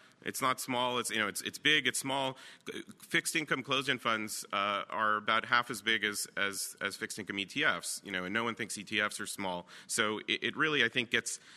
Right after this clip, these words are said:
nestled in this area where institutions think it's not worth their focus.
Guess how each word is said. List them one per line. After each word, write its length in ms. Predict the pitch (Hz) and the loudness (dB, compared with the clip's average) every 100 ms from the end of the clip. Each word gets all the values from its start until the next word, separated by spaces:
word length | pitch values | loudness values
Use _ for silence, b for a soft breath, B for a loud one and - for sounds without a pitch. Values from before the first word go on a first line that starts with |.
| B | B
nestled 420 | 104 117 - 123 107 | 0 0 2 -2 -2
in 60 | |
this 160 | 107 - | -2 4
area 300 | 113 113 110 | 6 6 4
where 160 | 101 | 0
institutions 540 | 101 - 95 113 110 92 | -2 -2 -4 -4 -4 -2
think 180 | 104 101 | -2 -4
it's 140 | 92 | -4
not 260 | 107 107 95 | 0 0 0
worth 200 | 104 - | -4 -2
their 120 | 90 | -4
focus. 580 | - 110 110 151 - | -2 -4 -2 -2 -4